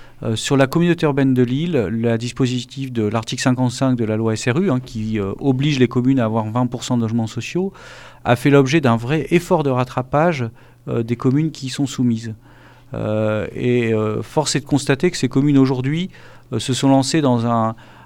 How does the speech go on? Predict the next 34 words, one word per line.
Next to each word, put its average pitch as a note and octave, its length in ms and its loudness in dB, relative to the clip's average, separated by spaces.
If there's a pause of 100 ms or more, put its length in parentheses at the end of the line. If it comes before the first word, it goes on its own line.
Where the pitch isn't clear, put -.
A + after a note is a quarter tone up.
(100)
euh, G2 220 -6
dans, A2+ 240 -2
dans, A2+ 200 -2
dans A#2+ 140 2
le B2+ 80 6
respect D#3 480 2
des B2 220 2
accords C3 380 0
qui - 100 -14
devaient A#2 240 0
être A#2 140 -2
pris C#3+ 160 -6
dans B2 100 0
le A2+ 60 -2
cadre B2 200 -4
de, A2+ 160 -4
de A2+ 140 -4
cette - 280 -6
loi C#3 320 2 (500)
et, C#3+ 260 6
euh, A2+ 340 8
ont, C#3+ 380 6
font D#3+ 220 0
partie D#3 380 4
des, A#2+ 180 4
des A2 160 -2
territoires C3+ 580 0
qui - 160 -6
ont B2+ 80 4
le A#2+ 120 2
plus F3+ 260 0
produit C#3+ 280 0
de B2+ 80 -2
logements. B2+ 400 2